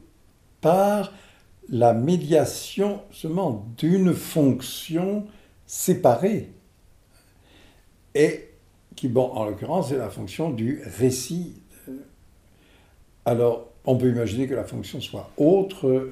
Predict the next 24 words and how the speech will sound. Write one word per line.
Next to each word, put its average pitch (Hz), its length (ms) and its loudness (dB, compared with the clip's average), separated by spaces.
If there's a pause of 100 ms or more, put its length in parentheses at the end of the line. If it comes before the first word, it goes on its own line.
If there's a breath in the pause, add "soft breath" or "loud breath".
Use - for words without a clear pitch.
euh, 98 760 -10 (680)
pas 127 360 -2
là, 135 160 0
dans 131 180 -2
les 110 80 -6
sociétés 120 520 -10
de 110 120 -6
classe, 147 280 -8
puisqu'il 120 380 -8
n'y 101 40 -6
a 98 60 -8
pas 98 180 -10
de 92 60 -16
sacrifice, - 680 -10 (460 loud breath)
tandis 117 240 -10
qu'il 104 400 -6 (440)
y - 40 -8
a 98 80 -8
d'autres 131 260 -4
sociétés 120 640 -8
dans 139 120 -4
lesquelles, 107 380 -8
euh, 101 540 -16 (640 soft breath)
longtemps, 143 480 -2